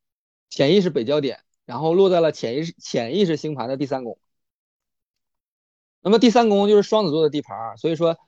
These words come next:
他要把这个力量啊输出出，给来，分享出来给别人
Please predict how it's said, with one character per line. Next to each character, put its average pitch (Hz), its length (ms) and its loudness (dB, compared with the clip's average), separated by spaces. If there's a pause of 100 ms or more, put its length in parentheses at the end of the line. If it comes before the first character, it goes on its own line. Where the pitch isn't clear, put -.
(200)
他 165 140 0
要 170 40 6
把 135 120 -2
这 131 100 -4
个 135 400 -2 (280)
力 175 180 0
量 139 200 -2
啊 117 60 -10
输 156 160 -8
出 165 140 -6
出， 156 120 -6
给 131 160 -4
来， 117 300 0
分 185 180 4
享 131 160 2
出 123 60 -6
来 131 80 0
给 120 80 -4
别 135 140 -2
人 139 120 -2